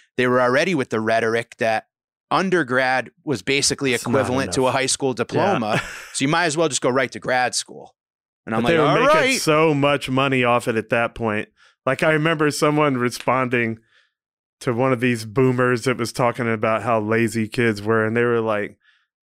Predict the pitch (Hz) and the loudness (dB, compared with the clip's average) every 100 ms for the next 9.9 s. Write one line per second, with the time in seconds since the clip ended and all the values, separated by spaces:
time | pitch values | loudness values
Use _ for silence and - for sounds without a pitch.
0 | _ - 202 196 190 160 156 156 - 143 | _ -2 4 6 6 4 2 0 0 0
1 | 131 156 143 127 135 165 220 170 - 175 | 0 2 2 2 -2 0 2 0 0 0
2 | 175 143 - - - 156 151 - 131 123 | 2 2 -2 -6 0 0 0 -2 -2 -2
3 | 110 127 147 113 101 - - - - _ | -2 0 2 0 -2 -8 -16 -20 -20 _
4 | - 202 - 135 123 156 147 104 123 110 | -2 -2 -2 -4 0 0 0 0 0 0
5 | - 147 185 196 127 123 143 170 180 190 | 0 2 4 4 2 0 0 0 0 0
6 | 151 139 185 190 185 185 180 160 147 143 | 0 0 0 0 -4 -6 -4 -2 -2 -2
7 | 170 160 160 - 139 139 139 147 170 170 | -2 -2 -4 -4 -2 0 0 -2 -4 -4
8 | 165 185 202 180 160 165 196 233 - 160 | 0 2 2 2 2 4 4 2 2 -2
9 | 131 147 139 127 - 113 110 101 | -2 0 0 0 -2 -6 -6 -8